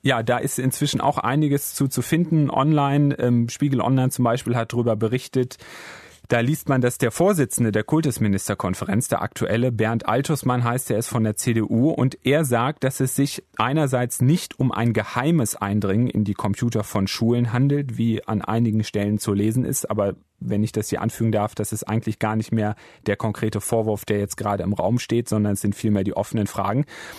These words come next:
Und andererseits, sagt er, müsse man auch Verständnis für die Verlage haben, denn die wollten verhindern, dass ihre Bücher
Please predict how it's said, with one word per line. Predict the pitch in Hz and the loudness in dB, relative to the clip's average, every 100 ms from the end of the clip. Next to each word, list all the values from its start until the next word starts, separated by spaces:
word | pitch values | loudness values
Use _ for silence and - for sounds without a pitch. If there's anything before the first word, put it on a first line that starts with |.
| - - | -20 -2
Und | 143 165 | 0 2
andererseits, | 127 156 165 143 135 254 - | 0 0 0 2 2 0 0
sagt | 127 127 - | 0 0 0
er, | 147 | 2
müsse | 123 139 - | 4 2 2
man | 143 135 | 2 2
auch | - 131 | 2 0
Verständnis | - 127 123 131 135 - | -2 -2 0 2 2 0
für | 131 | -2
die | 123 | -2
Verlage | - 113 123 131 101 | 0 0 0 0 0
haben, | 101 98 123 | 0 0 0
denn | 113 107 | 2 2
die | 113 131 | 2 0
wollten | 110 113 123 | 2 0 0
verhindern, | 117 107 113 120 110 | -2 0 2 2 2
dass | 107 - | 0 0
ihre | 113 110 | -2 0
Bücher | 110 117 120 | 0 0 0